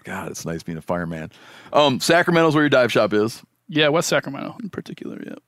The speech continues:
Speaker 1: So people that want, uh, people that listen to this and get all inspired to get into, to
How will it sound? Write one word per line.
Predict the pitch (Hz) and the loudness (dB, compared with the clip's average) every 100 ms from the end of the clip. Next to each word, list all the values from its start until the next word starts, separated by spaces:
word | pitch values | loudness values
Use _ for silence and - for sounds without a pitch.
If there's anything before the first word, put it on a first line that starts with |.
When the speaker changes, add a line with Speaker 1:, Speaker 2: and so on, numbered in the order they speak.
| _ - _ _ _ - | _ -20 _ _ _ -16
Speaker 1:
So | - 123 | -2 2
people | 160 156 | 4 4
that | 139 | 4
want, | 120 127 82 | 4 2 4
uh, | 110 | 0
people | 147 151 135 | 2 2 4
that | 104 | 4
listen | 127 151 123 | 4 4 4
to | 113 | 2
this | 110 | 2
and | 107 | 2
get | 107 | 4
all | 117 127 | 4 4
inspired | 113 - 120 117 104 | 0 0 2 2 2
to | |
get | 104 | 0
into, | 104 98 - _ _ | 0 0 -4 _ _
to | 110 95 82 | 0 0 -2